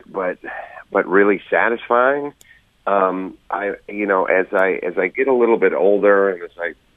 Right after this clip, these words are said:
raise twins, I start to sort of think about leaving a, a mark,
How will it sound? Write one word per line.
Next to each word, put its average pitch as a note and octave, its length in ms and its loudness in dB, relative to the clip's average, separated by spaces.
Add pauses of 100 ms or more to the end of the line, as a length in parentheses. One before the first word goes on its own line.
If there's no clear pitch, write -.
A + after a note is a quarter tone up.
(460)
raise G2 480 0
twins, G#2 560 0 (260)
I F2+ 200 -4 (100)
start G#2 240 -2
to F#2 60 -12 (120)
sort G2+ 140 4
of F2+ 100 0
think F#2+ 200 0
about F2+ 460 0 (600)
leaving G#2+ 640 6
a, F2 240 4 (560)
a E2 60 2
mark, F2+ 480 2